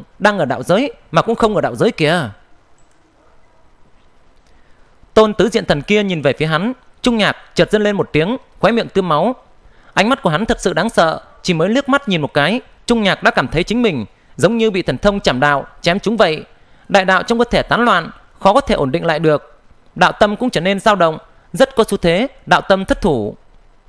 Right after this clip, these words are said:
"Một gã phục khí nho nhỏ, sao có thể hiểu được đạo diệu của ta đấy?"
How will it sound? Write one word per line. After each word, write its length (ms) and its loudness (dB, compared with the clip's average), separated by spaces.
"Một 240 -2
gã 220 2
phục 220 -4
khí 180 -2
nho 220 0
nhỏ, 400 -2
sao 240 0
có 80 2
thể 120 -2
hiểu 140 -2
được 240 -2
đạo 180 0
diệu 160 -2
của 100 -6
ta 160 0
đấy?" 360 -2